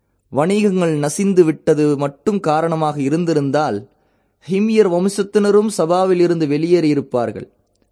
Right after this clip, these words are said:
ஆனால் அவர்கள் வெளியேறவில்லை. இதிலிருந்து இவ்விரு வம்சத்தினருக்கும் இடையே இருந்த பகைமையும் ஒரு காரணம் என தெரிய வருகிறது.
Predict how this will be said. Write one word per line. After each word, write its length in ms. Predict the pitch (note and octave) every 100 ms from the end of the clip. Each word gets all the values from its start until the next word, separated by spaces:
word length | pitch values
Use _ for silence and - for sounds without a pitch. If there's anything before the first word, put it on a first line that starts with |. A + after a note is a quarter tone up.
| _ _ -
ஆனால் 600 | C3 E3 D#3 E3+ F#3 - _ _ _ _
அவர்கள் 380 | - D#3 D#3+ D3
வெளியேறவில்லை. 760 | D3 F3+ F3+ D#3 C#3+ B2+ A2 F#2 _ _ _ _ _
இதிலிருந்து 680 | C#3 D#3 F3 F3+ G#3+ G3+ E3+
இவ்விரு 480 | E3 E3+ F#3 G3+ - D3
வம்சத்தினருக்கும் 1000 | E3 - F#3 - E3+ E3 E3 - E3
இடையே 300 | D3+ D#3 F#3
இருந்த 340 | E3+ D#3+ D3+ C3+
பகைமையும் 680 | C3 E3 F3 E3+ F3 G3+ F#3+
ஒரு 260 | D3 D3+
காரணம் 540 | - D3+ F3 F3 E3+ F3
என 160 | D3+
தெரிய 360 | C#3+ C#3 A#2+ A#2+
வருகிறது. 500 | G#2 G2 G2 -